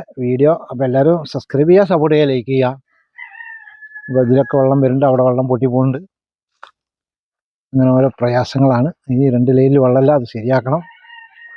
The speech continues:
അപ്പൊ എന്നാ ശരി, എല്ലാവരോടും സ്നേഹം മാത്രം. അടുത്തൊരു കിടിലം വീഡിയോവുമായി വരും വരെ എല്ലാവരോടും, എല്ലാവരോടും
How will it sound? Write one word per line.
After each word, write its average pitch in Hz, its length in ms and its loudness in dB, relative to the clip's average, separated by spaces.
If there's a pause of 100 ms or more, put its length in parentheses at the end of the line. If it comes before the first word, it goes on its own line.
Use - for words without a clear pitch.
(600)
അപ്പൊ 147 180 2 (460)
എന്നാ 143 140 4 (120)
ശരി, 135 180 0 (140)
എല്ലാവരോടും 139 500 0 (1500)
സ്നേഹം 131 360 0 (100)
മാത്രം. 139 320 0 (3000)
അടുത്തൊരു 135 400 2 (880)
കിടിലം 151 400 2
വീഡിയോവുമായി 139 520 2
വരും 135 240 0
വരെ 139 140 0 (720)
എല്ലാവരോടും, 131 440 0 (1900)
എല്ലാവരോടും 139 440 0